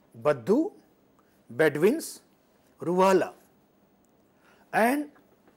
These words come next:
they migrate over thousand kilometer in winter and summer. During winter,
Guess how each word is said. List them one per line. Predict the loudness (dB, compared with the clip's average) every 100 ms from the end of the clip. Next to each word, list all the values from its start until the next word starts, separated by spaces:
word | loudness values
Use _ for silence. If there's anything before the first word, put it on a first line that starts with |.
| _ _ _ _ _ _ _ -6
they | 0 2
migrate | 4 4 4 2 2
over | 0 0
thousand | -2 -4 -2 0 0 -2 -4
kilometer | 0 2 2 -2 -4 -6 -8 _ _ _ _ _ _ _ _ _ _ -20 -20 _ _ _
in | -4 0
winter | 0 0 2
and | 2 0
summer. | 0 0 2 0 -4 _ _ _ _ _ _ _ _ _ _ _ _ _ _ -2
During | 0 2 2 0 -8 _ _ _ _ -12
winter, | 0 0 2 2 2 2